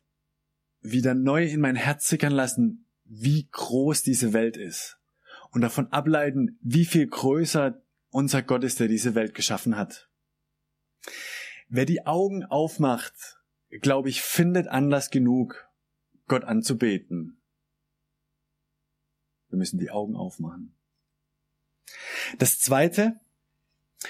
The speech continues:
das Zweite ist im, im Anblick eines Menschen.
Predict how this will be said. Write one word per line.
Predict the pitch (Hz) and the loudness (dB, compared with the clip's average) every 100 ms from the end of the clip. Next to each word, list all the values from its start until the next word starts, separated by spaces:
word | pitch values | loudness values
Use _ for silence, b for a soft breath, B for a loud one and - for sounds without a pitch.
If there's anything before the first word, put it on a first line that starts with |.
| B B _ | B B _
das | 113 - | -2 0
Zweite | - 160 165 | 2 2 2
ist | 151 151 - - _ _ | 2 2 0 -6 _ _
im, | 135 131 - | -2 -2 0
im | 131 | 2
Anblick | - 170 175 175 - | 4 6 6 4 4
eines | 143 131 - | 2 2 4
Menschen. | 123 139 - 123 95 - | 4 4 2 2 2 -4